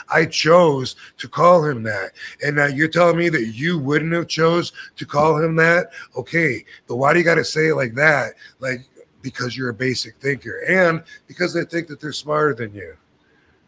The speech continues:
<sighs> "Did you have to put that T V show on right now?"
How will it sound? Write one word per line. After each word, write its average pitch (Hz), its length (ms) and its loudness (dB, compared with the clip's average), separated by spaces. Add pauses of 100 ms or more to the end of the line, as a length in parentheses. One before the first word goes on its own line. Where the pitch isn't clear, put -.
(260)
<sighs> - 920 -12
"Did 175 200 -2
you 175 220 2
have 156 600 2
to 165 120 -6
put 160 300 -2
that 156 320 2
T 160 140 -4
V 156 180 -2
show 160 320 2
on 156 200 4
right 147 300 0
now?" 139 540 2